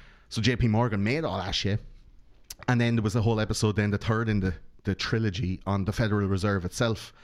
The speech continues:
and how money doesn't mean anything and every dollar that exists is, like,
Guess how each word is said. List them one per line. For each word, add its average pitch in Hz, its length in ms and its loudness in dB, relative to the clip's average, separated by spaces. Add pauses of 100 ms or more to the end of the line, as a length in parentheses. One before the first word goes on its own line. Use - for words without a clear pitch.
(360)
and 104 160 0
how 92 440 2
money 101 280 2
doesn't 90 240 -4
mean 101 240 0
anything 95 540 -2 (120)
and 90 540 -2 (440)
every 107 220 0
dollar 101 320 2
that 95 160 -2
exists 95 680 -2 (240)
is, 92 440 -2 (500)
like, 101 240 -2